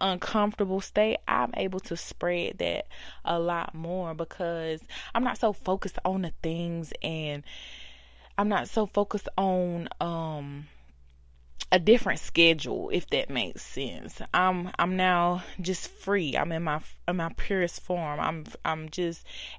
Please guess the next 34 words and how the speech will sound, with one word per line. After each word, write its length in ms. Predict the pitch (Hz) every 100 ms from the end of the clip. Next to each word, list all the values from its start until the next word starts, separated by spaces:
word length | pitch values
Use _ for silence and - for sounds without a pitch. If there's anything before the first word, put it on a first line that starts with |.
| -
able 360 | 180 190 185
to 480 | 175 - 175 165 160 - - - - -
look 320 | 170 202 254
at 180 | 226 202
things 420 | 175 170 165 156 -
a 60 | 165
lot 420 | 156 - - 139
differently 560 | 151 151 151 143 135
and 120 | 139 165
have 260 | 170 156
my 160 | 156 156
hands 520 | 165 147 143 143 139
on 520 | - 143 139 139 139 - - -
a 60 | 151
little 240 | 165 160 156
bit 280 | 151 -
more. 600 | 151 156 151 143 139 143 -
And 340 | - 165 160 165 -
I 120 | 320
love 480 | 381 359 370 302 -
that. 320 | 143 135 -
Like, 180 | 190 208
I 140 | 285
truly 640 | - - 269 262 247 240 - - - -
love 460 | 180 180 175 170
that 220 | 170 147 -
about 480 | 165 156 156 147 147
myself, 680 | 139 151 - 143 143 143
because 280 | - 156 165 -
I 140 | 277 349
don't 180 | 339
mind, 480 | 262 226 220 208 208 - - - - -
you 120 | 240
know 460 | 226 202 190 190